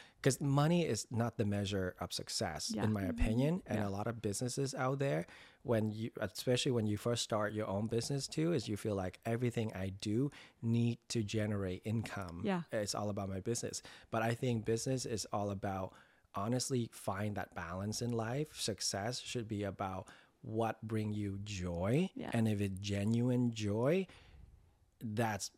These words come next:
Speaker 1: really what you should aim for and should
Speaker 2: Mm-hmm.
Speaker 1: continue to follow with your heart.
Speaker 2: Yeah,
Speaker 3: Mm-hmm.
Speaker 2: hundred percent. Yeah, that's what we always say about this podcast. We're like, "If it never makes money, we'll still do it because
Speaker 3: We'll
Speaker 2: it's
Speaker 3: still
Speaker 2: just
Speaker 3: be so
Speaker 2: fun."
Speaker 3: proud to have done
Speaker 2: Yeah,
Speaker 3: it.
Speaker 2: and, like,
Speaker 3: Yeah.
Speaker 2: it's,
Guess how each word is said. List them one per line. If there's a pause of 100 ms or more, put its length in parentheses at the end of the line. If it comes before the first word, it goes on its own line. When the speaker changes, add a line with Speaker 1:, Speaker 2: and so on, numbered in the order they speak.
(460)
Speaker 1:
really (380)
what (260)
you
should
aim
for
and
should
Speaker 2:
Mm-hmm.
Speaker 1:
continue
to
follow (220)
with
your
heart. (180)
Speaker 2:
Yeah,
Speaker 3:
Mm-hmm.
Speaker 2:
hundred
percent.
Yeah,
that's
what
we
always
say
about
this
podcast.
We're
like,
"If
it
never
makes
money,
we'll
still
do
it
because
Speaker 3:
We'll
Speaker 2:
it's
Speaker 3:
still
Speaker 2:
just
Speaker 3:
be
so
Speaker 2:
fun."
Speaker 3:
proud
to
have
done
Speaker 2:
Yeah,
Speaker 3:
it.
Speaker 2:
and,
like,
Speaker 3:
Yeah.
Speaker 2:
it's,